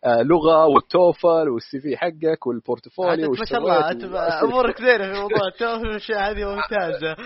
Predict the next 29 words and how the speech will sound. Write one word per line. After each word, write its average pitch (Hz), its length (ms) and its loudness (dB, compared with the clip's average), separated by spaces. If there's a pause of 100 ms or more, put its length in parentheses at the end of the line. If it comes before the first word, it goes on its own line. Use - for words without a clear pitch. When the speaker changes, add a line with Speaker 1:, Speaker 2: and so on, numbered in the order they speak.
(280)
Speaker 2:
فكويس. 240 320 0
Speaker 1:
الحمد 180 280 2
لله، 135 180 2
الحمد 143 420 -4
لله. - 540 -8
<laughs> - 40 -6 (400)
حتى - 340 0
والله 220 380 6
أظن 220 180 0
درجاتك 175 520 2
كان 135 180 -2
طالبين، 143 340 -2
الترانسكريبت 185 640 -4
حقك 190 340 -8
درجاتك 165 400 -2
كيف - 260 -10
مسوي. 170 420 -4 (680)
آم، 147 760 2 (220)
فالحمد 190 360 2
لله 190 160 4
جاء 196 160 6
القبول 175 680 0
ورحت 123 1200 -4
ال-، 92 520 -10
اليابان، 147 480 0 (380)
قعدت 139 240 -2
هناك 165 200 4
شهرين. 170 500 2 (840)
آه، 131 760 2